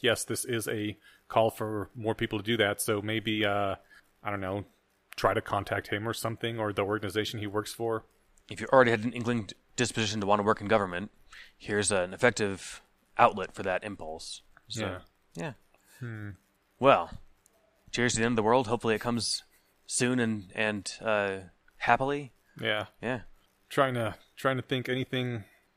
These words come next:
Speaker 1: anything I would change about my life. The only thing I can really think of is just not losing hope and continuing to, uh, to keep going, just because, you know, the really good ending might be nearby.
Speaker 2: I'm really glad you said that. Uh,
Speaker 1: Yeah.
Speaker 2: that should have been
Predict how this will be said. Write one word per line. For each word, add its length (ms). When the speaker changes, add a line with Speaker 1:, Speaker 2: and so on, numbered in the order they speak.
Speaker 1:
anything 380
I 80
would 300
change 360
about 280
my 120
life. 180
The 100
only 160
thing 160
I 60
can 140
really 200
think 220
of 120
is 160
just 360
not 280
losing 320
hope 200
and 80
continuing 580
to, 280
uh, 300
to 100
keep 260
going, 420
just 200
because, 360
you 80
know, 240
the 100
really 240
good 200
ending 240
might 160
be 80
nearby. 400
Speaker 2:
I'm 160
really 120
glad 200
you 60
said 180
that. 220
Uh, 40
Speaker 1:
Yeah. 40
Speaker 2:
that 160
should 100
have 100
been 160